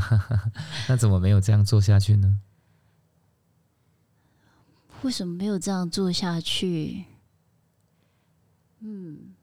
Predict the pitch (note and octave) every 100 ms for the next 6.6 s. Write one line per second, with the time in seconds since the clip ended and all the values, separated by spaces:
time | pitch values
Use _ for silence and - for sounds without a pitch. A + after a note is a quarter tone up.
0 | _ _ _ _ _ _ - - A3 F#3
1 | E3+ E3 F#3+ G3 - D3+ E3 D3 E3 C#3+
2 | - - - B2 - - - - _ _
3 | _ _ _ _ _ _ - - - G2
4 | A#2+ B2 G2+ A2+ A2+ F#2+ D#2+ G2+ F#2 G2
5 | G2 G#2 F#2 E2 - E2+ - D#2 D2+ D2
6 | F#2 F2 F2+ E2+ -